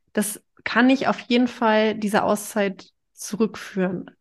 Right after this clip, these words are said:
so, äh, also darauf zurückführen. Und auf das, was du erzählt hast, äh, zwei Dinge, wo ich gerne drauf eingehen würde. Das erste ist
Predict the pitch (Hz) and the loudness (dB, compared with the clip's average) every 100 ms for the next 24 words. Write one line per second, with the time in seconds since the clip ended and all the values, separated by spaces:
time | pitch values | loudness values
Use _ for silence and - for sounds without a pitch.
0 | _ 190 185 - 190 175 196 190 190 190 | _ -4 -2 -2 -4 -2 -2 0 0 0
1 | 180 180 - 185 - - 180 180 - _ | -2 -6 -6 -6 -6 -6 -6 -6 -14 _
2 | - - _ _ _ _ _ - 220 220 | -20 -20 _ _ _ _ _ 4 6 8
3 | 226 226 226 - _ _ 233 240 269 302 | 6 4 0 -4 _ _ 4 6 4 2
4 | - 233 - 285 285 294 294 _ - 226 | 2 0 2 0 0 -2 -2 _ 2 4
5 | 220 - - _ _ _ _ _ _ _ | 4 2 -12 _ _ _ _ _ _ _
6 | - 226 226 202 196 185 202 208 220 202 | 4 6 6 4 2 2 2 2 0 2
7 | 196 202 - 208 214 202 190 196 233 359 | 2 0 2 0 2 0 0 0 0 0
8 | - - - - _ - - 208 233 240 | -4 -18 -20 -20 _ -18 0 4 4 2
9 | - - 311 311 - | 0 2 2 0 -10